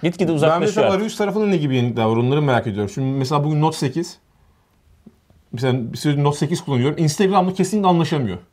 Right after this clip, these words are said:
Speaker 2: Kesinlikle anlaşamıyor. Geçen Sony etkinliği için Avusturya'daydık. Bir şey, ışık oyunları yapan bir performans sanatçısı geldi. Böyle otuz saniyelik bir gösteri, şey, kameraların hızını ölçmek için yap-, yaptığı bir demoydu. "Çekeyim." dedim. Kız performansı bitirdi, Instagram'ı nerede açamadım.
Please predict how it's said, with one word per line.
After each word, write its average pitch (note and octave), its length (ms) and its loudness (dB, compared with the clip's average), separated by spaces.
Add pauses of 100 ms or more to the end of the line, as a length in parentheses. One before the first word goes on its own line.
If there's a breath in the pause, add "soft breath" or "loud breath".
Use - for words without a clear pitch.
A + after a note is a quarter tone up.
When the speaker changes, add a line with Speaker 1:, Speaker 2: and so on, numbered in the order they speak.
(240)
Speaker 2:
Kesinlikle A3+ 360 0
anlaşamıyor. B2 500 -2
Geçen F#3+ 320 -2 (180 loud breath)
Sony F#3+ 260 0
etkinliği F#3+ 240 0
için F#3+ 120 0
Avusturya'daydık. F#3 720 2
Bir F#3 180 2 (280 loud breath)
şey, D#3+ 320 0
ışık F3 200 -2
oyunları F3+ 240 2
yapan F3+ 340 4
bir E3 260 0
performans E3 520 0
sanatçısı D#3+ 360 -2
geldi. D3+ 380 2 (460 soft breath)
Böyle D3+ 120 4
otuz - 220 -2
saniyelik E3+ 280 0
bir D#3+ 60 0
gösteri, D3+ 320 0
şey, B2 160 -2
kameraların D3 420 0
hızını C#3 280 0
ölçmek D3 280 -2
için D3 100 -4
yap-, B2+ 200 -4
yaptığı B2 360 0
bir A#2 40 0
demoydu. B2+ 260 0
"Çekeyim." A3 360 2
dedim. F3+ 240 0 (300 soft breath)
Kız - 160 -4
performansı G3 440 2
bitirdi, G3+ 180 0
Instagram'ı F#3+ 400 4
nerede F3+ 180 6
açamadım. B2+ 400 0